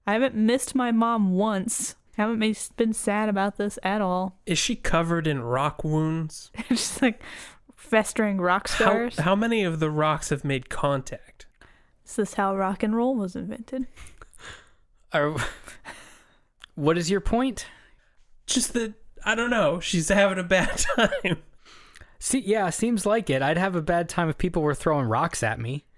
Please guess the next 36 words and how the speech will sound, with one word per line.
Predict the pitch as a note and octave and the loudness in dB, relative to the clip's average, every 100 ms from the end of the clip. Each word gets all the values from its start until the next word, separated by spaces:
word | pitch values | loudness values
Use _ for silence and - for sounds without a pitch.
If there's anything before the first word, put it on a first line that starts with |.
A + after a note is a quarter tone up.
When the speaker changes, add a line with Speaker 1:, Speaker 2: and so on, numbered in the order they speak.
| - | -4
Speaker 3:
even | E3 G3 | 0 0
if | F#3+ | 0
they | F3+ D#3+ | 0 0
didn't | D#3 D#3 - - | 0 -2 -4 -8
connect. | - A#2 C#3+ A2+ - - - - _ _ _ _ _ _ - | -2 2 2 0 -4 -10 -16 -20 _ _ _ _ _ _ -4
Speaker 1:
I | C4+ | 0
mean, | C4+ | 2
yeah, | C4 G3 | 0 2
that | B3+ C4+ | 0 -2
part | - C4+ - | -2 -2 0
definitely | B3+ B3 A#3+ - A3+ | 0 2 -2 -2 -4
sucks. | A3+ C4 G3+ C4 - - _ _ _ - - - - | -2 -2 -2 -6 -10 -12 _ _ _ -12 -12 -10 -6
But, | G#3+ G3+ | 0 0
like, | G#3+ G#3 - - _ _ - - | 0 -4 -14 -20 _ _ -20 -6
accepting | G#3 - - B3+ B3 B3 A3+ | -4 -2 0 0 2 0 0
a | |
job | G3 F#3+ F#3+ G#3 A3 - - | 0 0 2 0 0 -4 -2
and | F#3+ | 0
then | F#3+ F#3 | 2 2
being | G3 F#3+ | 2 2
upset | G3 - G3+ F#3+ | 0 -2 -2 -2
that | F#3+ G3 | -2 -2
you | F3+ | 0
have | F#3 F#3 | 0 -2
to | F#3+ | -4
do | D#3+ F#3 G3 | -2 0 2
that | G3+ G#3 | 0 -2
job. | A#3+ A#3+ B3+ B3+ B3 _ _ - - | -2 0 0 -4 -6 _ _ -20 -8
Speaker 3:
Yeah, | C3+ A2+ A#2+ | -2 0 2
it | C#3 | 0
seems | G#3+ F3+ | 0 2
like | D3 B2+ | 0 2
that's | C3+ A#2+ | 0 0
on | A#2+ G#2+ | -2 -2
you. | A2 G#2+ G#2+ - - _ - _ - G#3+ G3 - - G#3 | -4 -6 -10 -16 -20 _ -20 _ -12 -8 -8 -8 -6 -2
Speaker 1:
Go | A3 A3 A3 A3+ | 0 0 0 -2